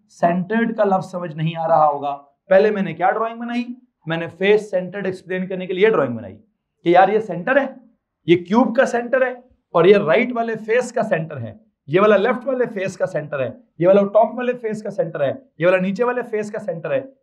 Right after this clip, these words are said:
ये अंदर वाले face का center है, ये बाहर वाले face का center है। इसी तरह मैंने कहा, "जी क्या पता center से क्लोरीन start हुआ हो तो वो भी हो सकता है।" फिर जो आपने ड्राइंग बनाई, जो आपके पास page था, उसमें इस तरह का कुछ cube है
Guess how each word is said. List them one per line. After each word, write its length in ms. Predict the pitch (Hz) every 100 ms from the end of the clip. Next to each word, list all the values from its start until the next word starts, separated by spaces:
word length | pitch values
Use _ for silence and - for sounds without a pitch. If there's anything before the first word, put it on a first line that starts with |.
| -
ये 80 | 196
अंदर 300 | 196 208 240
वाले 200 | 247 240
face 280 | 220 208
का 80 | 208
center 300 | 190 165 160
है, 260 | 147 131 _ -
ये 80 | 165
बाहर 220 | 190 262
वाले 160 | 247 220
face 260 | 170 160
का 80 | -
center 260 | - 113 _
है। 80 | _ _ _ _ _ _ _ -
इसी 180 | 208
तरह 160 | 262 269
मैंने 120 | 240
कहा, 80 | 233
"जी 120 | 226
क्या 180 | 214 196
पता 560 | 185 175 151 127 - _
center 400 | - 165 165 185
से 220 | 151 165
क्लोरीन 360 | - 156 156 185
start 280 | 180 180 202
हुआ 160 | 202
हो 320 | 151 - - -
तो 60 |
वो 80 | 113
भी 100 | 120
हो 60 | 139
सकता 240 | 139 147
है।" 140 | 143 _ _ _ _ -
फिर 100 | 202
जो 60 |
आपने 200 | 220 214
ड्राइंग 260 | 208 220 320
बनाई, 220 | 285 196
जो 220 | 190 156
आपके 240 | 170 - 254
पास 300 | 254 233 -
page 200 | 196 180
था, 460 | 165 147 - _ -
उसमें 340 | 180 190 208
इस 200 | 202 185
तरह 160 | 220 220
का 100 | 214
कुछ 240 | 214 -
cube 200 | 202 214
है 380 | 190 160 160 _